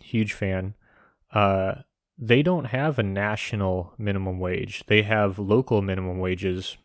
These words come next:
so that they can be negotiated between the laborer, the em-, and the, between the employer and the laborer and the local governments. There's no national minimum wage.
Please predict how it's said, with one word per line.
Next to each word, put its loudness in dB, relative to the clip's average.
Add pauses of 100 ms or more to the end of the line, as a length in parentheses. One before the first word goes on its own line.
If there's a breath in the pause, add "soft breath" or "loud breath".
(160)
so -4
that -2
they 0
can -8
be 0
negotiated 0 (420)
between -4
the -2
laborer, 2
the 0
em-, -4 (340)
and -6
the, -6 (160)
between -2
the 2
employer 2
and -4
the 0
laborer 0 (360 loud breath)
and -2
the 4
local 2
governments. -2
There's 4
no 2
national -2
minimum -6
wage. -12